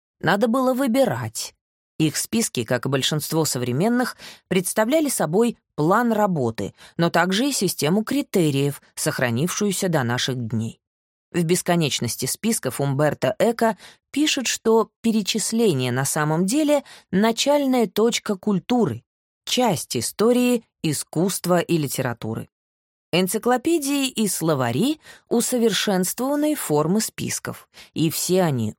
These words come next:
описи, библиографии, указатели, таблицы, каталоги, словари — делают бесконечность чуть более понятной.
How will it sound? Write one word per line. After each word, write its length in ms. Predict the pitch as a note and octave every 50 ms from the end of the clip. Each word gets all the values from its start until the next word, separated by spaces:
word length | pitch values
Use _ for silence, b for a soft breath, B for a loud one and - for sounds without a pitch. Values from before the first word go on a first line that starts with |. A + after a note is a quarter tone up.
| -
описи, 560 | - D#3 F#3 A3 F#3 - D3 B2+ - - -
библиографии, 1040 | - - C3 D3 D#3+ F3+ F#3 F#3+ F#3 E3+ D3 C#3 C3+ D3+ F#3 F#3 F3+ - - B2 A#2+
указатели, 840 | C3+ E3 F3+ - G3+ F3+ D3+ B2+ A#2+ D3+ F3 F#3+ D3 - D3 B2 A#2+
таблицы, 680 | - - D3 E3 E3 D3 C#3 F3+ A#3 F#3+ - - - B2
каталоги, 640 | - - - - G#3 G3+ G3 F3 G3+ A3 E3+ A#2
словари — 640 | A#2 - - C3 C3 A#2+ A#2 A2 A#2 D#3+ A#3+ C4 B3+ B B B B B B B B -
делают 440 | D3 D#3 B3 E4 E4 D#4 D#4 C#4+
бесконечность 1000 | A3 F#3 G#3 F3 - - - C#3 C#3 D#3 G3 A3 - - - F#3+ F3+ - - - - _ _ _ _ -
чуть 500 | - - - G#3+ A3 C4 C#4+ B3+ A3+ G3+
более 460 | D3+ B2 C3+ D3 D#3 D3+ D3 C#3 B2+
понятной. 760 | - - B2+ A2+ A2 A2 G#2+ G#2+ G#2+ - - - - - -